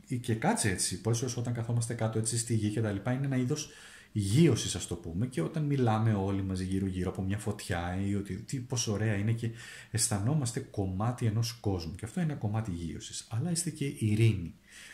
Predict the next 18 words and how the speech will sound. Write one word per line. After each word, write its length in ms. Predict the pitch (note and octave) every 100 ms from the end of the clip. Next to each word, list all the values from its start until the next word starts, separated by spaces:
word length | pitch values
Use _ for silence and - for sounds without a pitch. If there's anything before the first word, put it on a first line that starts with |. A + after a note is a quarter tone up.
| -
Μέσα 340 | G2+ G2+ A#2+ C3
η 80 | A2+
ψυχή 440 | - - - B2+
σας 340 | A#2+ F#2 F#2
ελαχταρά 460 | G2+ E2+ - F2 A2+
και 120 | A#2
την 160 | A#2+ G#2+
ειρήνη. 480 | F#2 G2 A2 E2+ - - - - - - _
Ωραία. 320 | - F2 E2 - - - _ _ _ - -
Πάμε 220 | C#3 C#3
στο 140 | A#2 A2+
επόμενο 420 | - F#2 F2+ F2
δύσκολο 400 | E2+ - - D#2+
κομμάτι. 480 | - - - - - _ _ _ _ _ _ _ _ - _ _ _
Το 100 | -
επόμενο 300 | A#2 G#3+ E3+
δύσκολο 320 | B2+ - G#2+
κομμάτι 560 | - D#2 D#2 D2+ -